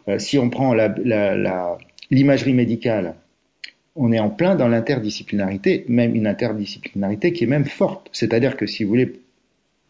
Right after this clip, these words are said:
par exemple, pour ce qui concerne l'imagerie médicale, il y a des physiciens qui travaillent avec des mathématiciens, qui travaillent avec des médecins, qui travaillent avec des biologistes, parce que la discipline elle-même requiert, euh, absolument ces compétences.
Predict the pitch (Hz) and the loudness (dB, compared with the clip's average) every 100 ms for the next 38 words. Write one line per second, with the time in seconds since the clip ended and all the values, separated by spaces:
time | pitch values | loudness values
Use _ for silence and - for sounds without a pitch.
0 | - 160 90 135 190 196 - 95 - 110 | -6 -4 0 0 0 -4 -10 -12 -6 -6
1 | 107 110 101 95 - - 98 82 85 143 | -2 0 0 0 -2 -2 -4 -4 -4 0
2 | 185 196 - - - - 98 104 101 98 | 0 0 -6 -14 -20 -4 0 2 0 -2
3 | 110 90 92 156 190 233 - - - 107 | -2 -2 0 2 2 0 -4 -10 -4 0
4 | 110 104 92 95 90 107 104 175 - 92 | 2 2 0 -2 -2 -2 -2 -4 -6 -4
5 | 160 196 196 113 95 101 101 90 85 - | 0 0 0 -2 0 0 0 -2 -6 -6
6 | 95 - 95 113 127 - 170 196 196 98 | -6 -6 0 2 2 0 0 0 -2 -2
7 | 98 95 90 90 - 110 107 123 226 - | 0 -2 -4 -10 -6 -2 0 2 0 -2
8 | - - - 107 123 110 117 160 - - | -14 -20 -8 -2 0 2 0 0 -2 0
9 | 143 131 131 196 226 214 - _ _ _ | 2 4 4 2 0 -4 -10 _ _ _
10 | _ _ _ 120 113 160 160 220 202 - | _ _ _ -2 2 2 2 2 2 0
11 | - - - 117 113 107 135 139 - 147 | -8 -16 -6 -2 0 0 -2 -4 0 2
12 | 139 175 196 196 - 147 139 123 135 131 | 2 2 0 0 -2 0 0 0 -2 0
13 | 117 98 - | -4 -4 -10